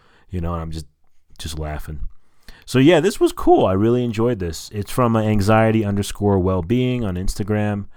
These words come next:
Um, if you follow a lot of these pages, they have a lot of the shit on there, but it's really handy.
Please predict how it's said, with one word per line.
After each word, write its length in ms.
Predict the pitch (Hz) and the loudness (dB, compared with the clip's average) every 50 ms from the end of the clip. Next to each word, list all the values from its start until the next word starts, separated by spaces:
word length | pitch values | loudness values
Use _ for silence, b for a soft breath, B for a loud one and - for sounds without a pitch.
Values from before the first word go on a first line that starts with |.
| b b b b b | b b b b b
Um, 540 | b 85 85 85 85 82 82 80 76 73 - - - - - - - - | b -8 -6 -6 -4 -6 -6 -8 -8 -10 -14 -16 -18 -20 -20 -20 -20 -16
if 160 | 95 90 - | -14 -10 -10
you 60 | 123 | -6
follow 280 | - - 120 113 107 101 | -2 0 2 2 2 2
a 40 | |
lot 180 | 101 101 98 98 | 0 0 0 0
of 80 | 95 92 | 0 -2
these 120 | 95 - | -4 -2
pages, 340 | - - 90 87 85 87 85 | 0 0 0 0 -2 -4 -4
they 60 | 98 | -2
have 180 | 90 98 92 87 | -2 -2 -2 -2
a 60 | 85 | -4
lot 160 | 85 82 82 | -4 -4 -6
of 60 | 82 | -6
the 60 | 80 | -8
shit 220 | 82 - - 92 87 | -8 -8 -6 -6 -6
on 180 | 82 82 80 | -6 -6 -6
there, 140 | 82 80 80 | -8 -8 -6
but 160 | 82 95 113 | -6 -6 -6
it's 120 | 147 - - | -6 -6 -6
really 280 | 226 208 180 175 160 | -2 0 0 2 2
handy. 380 | 139 131 135 135 101 85 76 - | 2 0 -2 -2 -4 -6 -8 -10